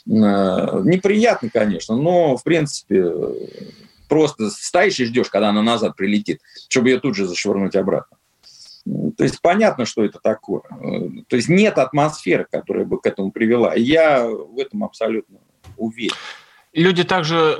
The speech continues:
Speaker 2: ждут такой понятный образ будущего в виде, э, лидера. Ну, понятно, что у нас двадцать четвёртый год, э, будут президентские выборы. Как вы думаете, мы увидим преемника уже в этом году Пу-, Путина или не-, нет?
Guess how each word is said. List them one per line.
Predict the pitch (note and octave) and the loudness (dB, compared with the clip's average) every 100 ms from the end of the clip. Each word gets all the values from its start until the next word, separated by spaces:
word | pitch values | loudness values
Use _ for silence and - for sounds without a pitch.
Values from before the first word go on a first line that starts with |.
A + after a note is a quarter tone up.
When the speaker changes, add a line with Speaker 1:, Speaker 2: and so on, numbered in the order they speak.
| D#3 | 0
Speaker 2:
ждут | D3+ B2+ F3+ F3+ - - - | 0 0 2 0 -2 -12 -8
такой | - C3+ D3+ C#3+ | -6 0 2 2
понятный | C#3 D3+ D#3+ D#3 - | 2 0 0 -4 -2
образ | C#3+ C3 C#3 C3 | -4 -2 -2 0
будущего | F3 G#3 F#3+ - C#3 | 0 2 2 2 0
в | |
виде, | B2+ D3+ C3+ D3 C#3+ C3 - - | 0 0 2 2 2 -2 -14 -8
э, | - C3 C#3 C#3+ | -2 2 2 2
лидера. | D#3 E3+ B2 A#2+ G2+ F2 | 2 0 2 2 0 -2
Ну, | G2 | -4
понятно, | C3+ D3+ D#3+ C3 | -2 -2 -2 -6
что | - | -2
у | C#3+ | -2
нас | |
двадцать | B2+ D3+ D3+ | 0 -2 -2
четвёртый | - D3 C3+ D3+ | 0 0 0 -2
год, | C#3 G#3+ A3 - - | 2 2 0 -8 -14
э, | - A#2+ G#2+ | -4 0 0
будут | G#2+ A#2+ C3+ C3 - A2+ | 0 0 0 0 -2 -2
президентские | C3+ C3 C#3+ G3+ G3 - C#3+ | 2 2 4 2 0 -2 0
выборы. | C#3+ B2+ A#2+ G#2+ G2 | 2 4 4 2 0
Как | - F#3+ | -2 0
вы | |
думаете, | D3+ C3 A2+ G#2 G#2+ F#2+ - - | 2 2 2 0 -2 -4 -8 -2
мы | C#3+ | 2
увидим | D3+ D#3+ G#3 F3 | 2 2 2 2
преемника | C3 C#3+ C3+ B2+ A2 G#2+ - | 2 2 4 2 0 -4 -2
уже | G#2+ G#2 G#2+ | -2 0 0
в | |
этом | G#2+ G2+ F#2+ | 0 -2 -2
году | F#2 G#2 G2+ | 0 0 0
Пу-, | F#2+ - G#2+ G2+ | -2 -2 0 0
Путина | - G2+ G2+ F#2 | -2 -2 0 0
или | F#2 A2+ A2+ | 0 0 0
не-, | A2 G2+ F2+ | 0 0 -2
нет? | G2 F2+ - | -2 -4 -6